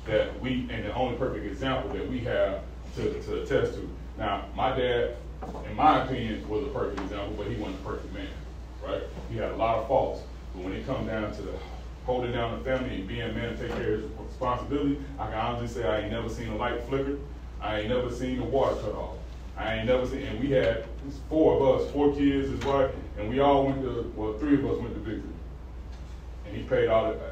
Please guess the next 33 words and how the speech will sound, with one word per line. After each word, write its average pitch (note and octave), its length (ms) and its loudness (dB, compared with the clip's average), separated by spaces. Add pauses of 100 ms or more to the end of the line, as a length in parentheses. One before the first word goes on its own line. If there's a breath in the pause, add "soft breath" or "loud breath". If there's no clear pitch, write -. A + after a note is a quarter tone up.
out A2 200 2
of, G#2+ 160 -6
out A2 140 2
of - 40 0
his - 80 -6
pocket. - 220 -2
He A#2 80 -4
just B2 160 -2
retired B2 400 0
this A2+ 80 -4
past A2 340 0
year. G#2+ 160 -6 (1600)
And G#2 80 -8
my A2 120 2
dad A#2 300 2
probably - 300 2
sit, G2 220 -4 (100)
he's C3 140 -2
sitting A2+ 240 -2
on, G2+ 260 -2 (180)
uh, - 140 -6
he's A#2+ 180 -4
sitting - 240 -6
on - 160 -8
bank, - 140 -8 (180)
bank - 140 -6 (100)
right - 180 -8
now. - 1700 -10 (440)
Worked A2 220 -6
the - 60 -8
same A#2+ 280 -2
job - 300 2
for - 180 -4